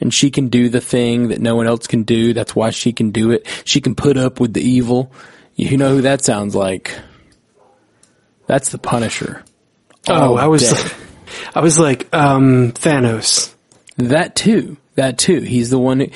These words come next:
Speaker 1: like, and that's the thing. That's, uh, the more and more we look at this, the, the examination they have of what makes someone a villain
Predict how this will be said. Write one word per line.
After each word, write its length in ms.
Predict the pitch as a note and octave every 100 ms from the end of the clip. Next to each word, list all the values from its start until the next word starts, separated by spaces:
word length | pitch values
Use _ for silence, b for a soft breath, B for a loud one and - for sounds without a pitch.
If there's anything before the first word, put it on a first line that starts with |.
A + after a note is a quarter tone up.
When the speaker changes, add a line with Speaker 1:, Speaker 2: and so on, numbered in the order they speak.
| B B
Speaker 1:
like, 220 | D3+ D3+
and 100 | D#3
that's 140 | E3+ E3
the 80 | D#3
thing. 220 | G3 D3+
That's, 260 | A#2+ -
uh, 100 | C3+
the 140 | B2+ C3
more 340 | C3+ C#3+ D3+
and 140 | E3 D#3
more 320 | C#3 D#3 D3+
we 140 | C3+
look 200 | B2+ D#3+
at 120 | C#3 B2+
this, 280 | - A#2+ -
the, 160 | B2
the 120 | G#2+ D3
examination 680 | B2 E3 G#3+ G#3+ G#3 G3+
they 140 | F3 C#3+
have 500 | C#3 B2+ A#2+ A#2 - B B B
of 400 | - C3 A#2+ -
what 240 | A#2+ C3
makes 240 | C#3 B2+ -
someone 240 | C#3 C3
a 60 | A2+
villain 560 | A2 A2+ A2+ G#2+ G#2